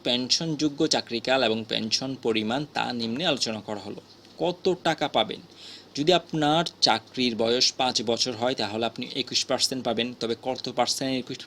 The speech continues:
পার্সেন্ট, সেটা নিয়ে আমরা আরও পরে, অর্থাৎ এই ভিডিও লাস্টে, সরি, ভিডিও লাস্টে না, এ এখন যেটা নিয়ে কথা বলতেছি, তার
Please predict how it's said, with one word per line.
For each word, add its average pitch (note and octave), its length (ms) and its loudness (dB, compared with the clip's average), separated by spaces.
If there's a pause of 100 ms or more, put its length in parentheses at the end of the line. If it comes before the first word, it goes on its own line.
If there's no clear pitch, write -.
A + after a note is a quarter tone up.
(100)
পার্সেন্ট, C3 460 -2 (280)
সেটা B2 260 4
নিয়ে A#2+ 180 2
আমরা A#2 280 0 (240)
আরও B2 220 4
পরে, B2+ 360 -2
অর্থাৎ A#2 220 -4 (140)
এই C3 180 2
ভিডিও A#2 340 -2
লাস্টে, A2 520 0 (280)
সরি, B2 260 0
ভিডিও D#3 300 0
লাস্টে A#2+ 360 0
না, E3 140 0 (360)
এ C#3+ 120 0
এখন D#3 260 0
যেটা A#2+ 240 0
নিয়ে A#2 160 0
কথা A2+ 200 -4
বলতেছি, C3+ 320 -2
তার A2 240 -4